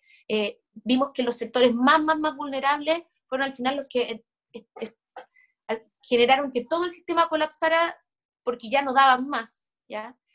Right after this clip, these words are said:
Lo mismo pasa ahora con la pandemia, o sea, donde más se genere contagio, va a ser algo que va a hacer que todo esté enfermo por mucho más tiempo. Y eso implica como, hay una lógica de salud detrás y de equilibrio, de equidad de equilibrio,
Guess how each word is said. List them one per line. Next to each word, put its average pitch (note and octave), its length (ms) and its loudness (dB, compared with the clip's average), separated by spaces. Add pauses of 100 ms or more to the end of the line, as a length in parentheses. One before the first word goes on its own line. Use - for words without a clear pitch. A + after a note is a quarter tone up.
(240)
Lo A#3 120 -4
mismo D#4+ 260 -2
pasa E4 360 0
ahora D#4 240 2
con D4+ 120 -8
la C#4+ 80 -6
pandemia, C#4+ 480 -8
o - 20 -10
sea, G#3 200 -8 (400)
donde G#3 280 -6
más D4+ 200 0
se E4+ 80 -10
genere D#4 300 -4
contagio, C#4 720 -4 (260)
va A#3+ 40 -8
a - 0 -
ser C4+ 140 4
algo C4 160 2
que B3+ 60 2
va A#3+ 80 4
a - 20 -4
hacer B3 160 -4
que A3 120 -2
todo D4 320 0
esté A3 160 -8
enfermo F#3 380 -8
por F3+ 120 -4
mucho F3+ 300 -4
más F3+ 100 -10
tiempo. - 360 -8 (1160)
Y A#3 100 6
eso B3+ 140 6
implica C#4+ 540 6
como, B3+ 300 4 (300)
hay C4 120 4
una C4+ 120 4
lógica D#4 480 2
de C#4+ 100 -4
salud C4 400 -4 (280)
detrás C4 360 0 (440)
y A3 100 -8
de A#3 60 6
equilibrio, B3+ 760 -4
de A3+ 100 0
equidad A#3 400 2 (140)
de A#3+ 100 8
equilibrio, D#4+ 640 -4